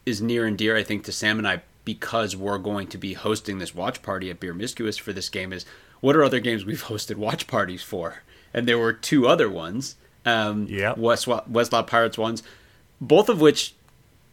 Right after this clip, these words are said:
Speaker 1: the, the fun of the watch party was great. One experience was very different than the other one. The first was, they were both in Arlington Heights, Illinois, and the first one we held, there used to be a movie theater in downtown Arlington Heights, and it changed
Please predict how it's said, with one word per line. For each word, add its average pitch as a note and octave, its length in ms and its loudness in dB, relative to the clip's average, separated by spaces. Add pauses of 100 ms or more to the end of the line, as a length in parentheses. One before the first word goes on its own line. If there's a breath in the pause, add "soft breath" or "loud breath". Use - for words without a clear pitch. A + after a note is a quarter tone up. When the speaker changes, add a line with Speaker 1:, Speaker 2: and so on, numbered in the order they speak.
(140)
Speaker 1:
the, A#2 140 0
the A2 280 -6
fun C3+ 320 6
of A2+ 200 0
the G#2+ 80 -4
watch B2 280 2
party A#2+ 260 0
was G#2+ 200 -8
great. A#2+ 340 0
One A#2+ 380 -2
experience A#2 560 -6
was A2 160 -6
very A#2 340 -2
different A2+ 400 -8
than G#2 80 -18
the A2 120 -6
other C#3 180 0
one. F#2 240 -10 (400 loud breath)
The B2+ 100 0
first - 460 -6
was, A2+ 480 -4 (200 soft breath)
they C3+ 100 4
were B2+ 60 2
both C3+ 280 2
in B2 300 -6
Arlington A#2+ 460 0
Heights, G#2+ 560 -6
Illinois, F#2+ 640 -6 (160)
and G2+ 360 -8 (600 soft breath)
the B2+ 180 -2
first D#3 440 -4
one A#2+ 220 -4
we A2 140 -4
held, G#2 300 -4
there G#2+ 100 0
used D#3 240 -2
to - 60 -20
be A#2+ 100 -2
a G#2+ 40 -2
movie A2 260 -4
theater F#2+ 320 -8
in F2+ 60 -12
downtown F#2 420 -6
Arlington F2 420 -8
Heights, E2 300 -10
and F2+ 80 -8
it F2+ 80 -12
changed - 560 -10